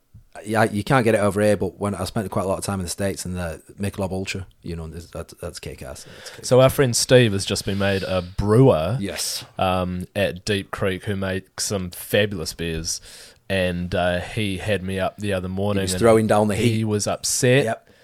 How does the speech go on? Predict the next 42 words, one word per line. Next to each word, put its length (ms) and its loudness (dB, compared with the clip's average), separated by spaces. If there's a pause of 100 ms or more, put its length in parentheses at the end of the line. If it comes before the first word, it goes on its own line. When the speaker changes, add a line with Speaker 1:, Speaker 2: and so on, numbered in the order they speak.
(320)
Speaker 2:
And, 480 -2
uh, 420 2
and 180 -2
he 260 4
let 180 2
me 120 -2
know 280 2
that 220 -6
they 280 2
have 380 -2
developed, 1000 0
uh, 540 0 (160)
a 100 -2
low 300 -2
carb 340 -4
beer. 220 0
It's 160 -4
called 400 -2 (100)
Low 400 0
Cal, 720 0 (140)
local. 640 0 (680)
Um, 520 2
Speaker 1:
You 60 0
got 220 0
your 80 -2
hands 180 0
on 140 0
that? 120 -8 (200)
Speaker 2:
Yeah, 400 2
he 100 0
gave 260 4
me 80 2
a 60 0
couple, 600 0
and 580 -2 (300)
the 100 -2
best 500 -2
way 240 4
I 60 0
can 160 -6
describe 500 -2
it 140 -4